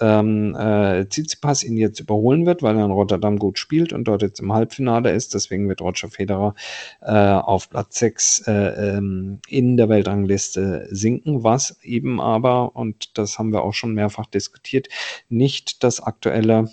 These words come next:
ja, soll man jetzt sagen, Leistungsniveau und vor allen Dingen nicht die aktuelle Performance widerspiegelt.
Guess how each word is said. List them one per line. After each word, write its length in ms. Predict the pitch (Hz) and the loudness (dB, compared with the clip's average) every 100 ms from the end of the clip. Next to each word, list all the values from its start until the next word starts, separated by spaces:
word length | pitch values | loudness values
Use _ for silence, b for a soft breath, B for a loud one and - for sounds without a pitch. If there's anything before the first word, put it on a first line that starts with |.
| _ - | _ 0
ja, 200 | 107 104 | 2 2
soll 160 | 110 | 0
man 120 | 101 | 0
jetzt 100 | 101 | -2
sagen, 280 | 113 107 101 | -2 0 0
Leistungsniveau 1040 | 98 98 104 - 113 - 117 113 110 117 123 | 2 2 0 -2 -6 -4 -4 0 2 4 2
und 220 | - 101 | 0 -4
vor 160 | - - | -2 0
allen 200 | 104 104 | 2 2
Dingen 220 | 104 104 | 2 0
nicht 220 | 98 - | -2 -4
die 80 | - | -6
aktuelle 400 | 98 - 90 101 | -4 -2 0 0
Performance 680 | 107 98 - 101 101 95 | -4 -6 -2 0 0 -2
widerspiegelt. 840 | 110 110 120 - - 113 120 120 | 0 4 2 0 -4 0 0 0